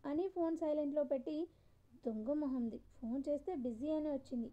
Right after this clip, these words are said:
అసలు ఎవరితో మాట్లాడుతుందో తెలుసుకోవాలి," అనుకొని కార్ స్పీడ్ పెంచాడు. రానా కాల్ కట్ చేయటంతో, "హ్మ్, కోపం వచ్చినట్టుంది.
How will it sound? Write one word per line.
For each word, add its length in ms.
అసలు 200
ఎవరితో 460
మాట్లాడుతుందో 680
తెలుసుకోవాలి," 800
అనుకొని 360
కార్ 340
స్పీడ్ 340
పెంచాడు. 640
రానా 400
కాల్ 380
కట్ 220
చేయటంతో, 640
"హ్మ్, 680
కోపం 360
వచ్చినట్టుంది. 720